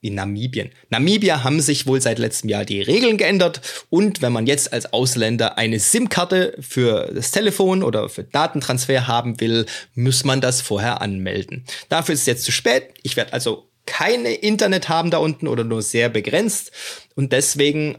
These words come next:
werd ich, ähm, jetzt praktisch erstmal von der Bildfläche verschwinden für zweieinhalb Wochen. Aber ich hab Videos hochgeladen. Jeden Mittwoch und jeden Sonntag kommt was für euch zum Anschauen. Also nicht weinen, ne?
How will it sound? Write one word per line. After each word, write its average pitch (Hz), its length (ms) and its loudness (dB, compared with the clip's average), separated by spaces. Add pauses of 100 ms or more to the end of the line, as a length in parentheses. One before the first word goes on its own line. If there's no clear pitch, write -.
werd 117 480 -2
ich, - 500 -2
ähm, 123 840 -4
jetzt 120 180 -2
praktisch 123 280 -2
erstmal 123 260 -2
von 127 100 -2
der 123 80 2
Bildfläche 117 480 -4
verschwinden 156 540 2
für 123 120 -4
zweieinhalb 101 440 -6
Wochen. - 240 -12 (320)
Aber 151 560 2 (240)
ich - 120 -2
hab 131 200 -2
Videos 123 340 2
hochgeladen. 165 800 0
Jeden 139 240 2
Mittwoch 156 340 0
und 120 120 -4
jeden 107 180 0
Sonntag 131 580 0
kommt - 300 -2
was 123 180 2
für 117 100 -2
euch 98 200 -2
zum - 160 -2
Anschauen. 120 480 0
Also 110 220 -2
nicht 120 200 -4
weinen, 165 500 0
ne? 190 220 -2